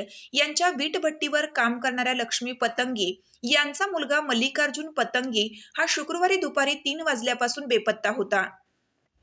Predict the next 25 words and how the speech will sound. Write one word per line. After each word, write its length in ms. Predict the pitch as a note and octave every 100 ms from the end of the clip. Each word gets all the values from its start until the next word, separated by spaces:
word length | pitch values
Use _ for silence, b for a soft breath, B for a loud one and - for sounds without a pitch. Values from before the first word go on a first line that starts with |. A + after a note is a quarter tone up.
| _ _ - B B C#4
रात्री 320 | D#4+ F4 G4
उशिरा 380 | E4 F4 F4+ F#4
जयसिंगपूर 560 | C4+ B3+ D4 D#4 E4+
पोलीस 440 | F4+ B3+ A#3+ B3+ -
ठाण्यात 220 | C4+ G#3+
याबाबत 600 | A#3 C4+ C#4+ A#3+ B3 -
तक्रार 300 | A#3 A3 A#3
दाखल 380 | A3+ G3+ - G3+ F#3
केली. 300 | G3 F#3+ - _ _ b b A3
जयसिंगपूर 480 | G#3+ G#3+ B3+ C4+ C#4
पोलिसांनी 560 | C4+ C4 C4+ D4 D4
तपास 400 | C#4+ B3+ C#4 C#4+
सुरू 140 | C4+ C4
केला. 360 | C4+ B3+ G3 - B B
दरम्यान 320 | C4+ C#4+ E4+ F#4+
शनिवारी 480 | D#4+ D4 E4+ F#4+
दिवसभर 540 | F#4 C#4+ C#4+ D4 C#4 C#4
पोलीस 400 | C4+ A#3 C4 -
घटनास्थळी 680 | A#3 A#3 A#3 A3+ - G#3
होते. 460 | G#3+ G3 G3 F3+ - _ b b b A3
वीटभट्टीजवळ 760 | D#4 G4+ F#4+ E4 F4+ F4+ F4
असणाऱ्या 480 | E4+ D#4 C#4+ C#4+ D4+
सीसीटीव्हीची 680 | D4 C4 C#4 C#4 C4+ C4+ D#4
मदत 340 | C4 B3 A#3
घेतली. 460 | G#3 C4 - G3